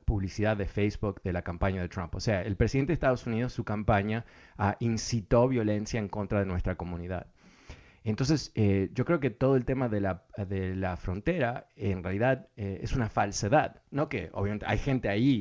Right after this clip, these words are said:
y es un problema, no esa parte, esa parte es real, obviamente, pero todo el, el trastorno que ellos fabrican alrededor de eso es, es una falsedad. Eh, la idea de que está descontrolado. No, no está descontrolado. Hay gente ahí y la razón que sabemos que hay mucha gente es porque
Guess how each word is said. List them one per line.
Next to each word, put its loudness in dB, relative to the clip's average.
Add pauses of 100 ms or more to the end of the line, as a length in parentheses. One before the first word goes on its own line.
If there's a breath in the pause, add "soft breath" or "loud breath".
y 0
es -2
un -4
problema, 2
no -2
esa -2
parte, -6
esa -4
parte -4
es -4
real, -4 (400 loud breath)
obviamente, 0
pero 2 (420)
todo 4
el, 2
el -2
trastorno 0
que -4
ellos -4
fabrican -2
alrededor -2
de -2
eso -4
es, -2
es -4
una 2
falsedad. 0 (420 loud breath)
Eh, 2
la 2
idea 8
de 0
que -6
está 2
descontrolado. -2
No, -2
no -2
está -2
descontrolado. -2
Hay 6
gente 2
ahí 0
y 2
la 4
razón 0
que -4
sabemos 6
que 2
hay 6
mucha 4
gente -2
es 6
porque 0